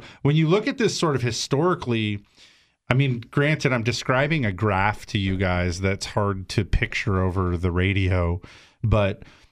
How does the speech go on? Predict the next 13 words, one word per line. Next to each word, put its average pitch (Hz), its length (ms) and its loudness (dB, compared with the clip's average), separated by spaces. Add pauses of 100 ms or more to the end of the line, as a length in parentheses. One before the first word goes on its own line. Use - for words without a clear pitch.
historically, 143 840 2
the 110 80 0
point 135 420 2
is, 123 260 -2
when 113 160 2
you 117 80 2
look 127 240 0
at 131 80 -2
this, 120 240 0
especially 113 560 -2
visually 107 500 0
depicted, 87 760 -2 (520)
it's - 420 -2